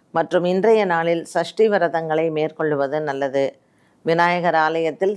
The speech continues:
சிதறுக்காய் உடைப்பது இன்று உங்களுக்கு மன சஞ்சலத்தை தீர்க்கும். மீனராசி அன்பர்கள் இன்று பணம்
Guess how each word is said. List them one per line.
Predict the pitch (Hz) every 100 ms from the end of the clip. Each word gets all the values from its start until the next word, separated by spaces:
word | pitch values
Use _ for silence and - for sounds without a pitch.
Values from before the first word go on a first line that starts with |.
| -
சிதறுக்காய் | 165 175 175 175 160 156
உடைப்பது | 147 170 170 190 202 190
இன்று | 160 160 147
உங்களுக்கு | 151 156 151 151 151
மன | 156 196 196
சஞ்சலத்தை | 151 156 151 143 - 139 131
தீர்க்கும். | 131 127 - 139 127 _ _ _ _ _ _ 208
மீனராசி | 247 262 247 226 214 196
அன்பர்கள் | 196 196 190 196 196 175
இன்று | 170 170 160 170
பணம் | 175 196